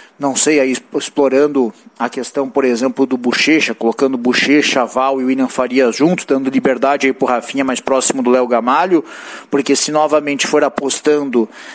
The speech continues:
nessa questão dos homens de lado de campo, aí acredito que o Coritiba vai ter dificuldade, porque, repito, eu não considero Vagninho, Cerutti, Igor Paixão,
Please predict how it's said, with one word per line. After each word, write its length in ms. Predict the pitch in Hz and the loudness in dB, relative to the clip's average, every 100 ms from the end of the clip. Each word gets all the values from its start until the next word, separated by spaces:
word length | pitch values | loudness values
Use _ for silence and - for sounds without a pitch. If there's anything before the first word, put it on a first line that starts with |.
| - | -6
nessa 260 | 143 135 139 | -4 -2 0
questão 360 | 139 120 143 | 0 0 0
dos 160 | 139 127 | 2 2
homens 240 | 135 143 | 0 0
de 80 | 139 | 2
lado 240 | 135 139 | 2 2
de 120 | 143 147 | 0 0
campo, 440 | 156 156 165 180 | 2 2 2 0
aí 120 | 156 | 2
acredito 440 | 151 156 147 151 - | 0 -2 -4 -4 -6
que 60 | |
o 20 | - | -4
Coritiba 480 | 147 135 - 151 | -4 -2 0 0
vai 160 | 139 143 | 0 -2
ter 160 | 147 147 | 0 -4
dificuldade, 760 | 135 160 - 170 131 107 - | -2 -4 0 2 2 0 -2
porque, 280 | 131 120 143 | -4 -2 0
repito, 420 | 143 - 131 147 | 0 0 -4 -2
eu 40 | |
não 100 | 143 | -4
considero 640 | 131 143 - 123 135 139 117 | -2 -4 -4 0 2 2 0
Vagninho, 800 | 127 123 123 120 147 147 113 107 | -2 -2 -2 0 2 0 0 0
Cerutti, 640 | - 139 120 147 151 - | 2 2 4 4 4 -2
Igor 240 | 120 135 131 | 0 0 0
Paixão, 680 | 127 113 - 147 160 131 | -2 0 2 2 2 -2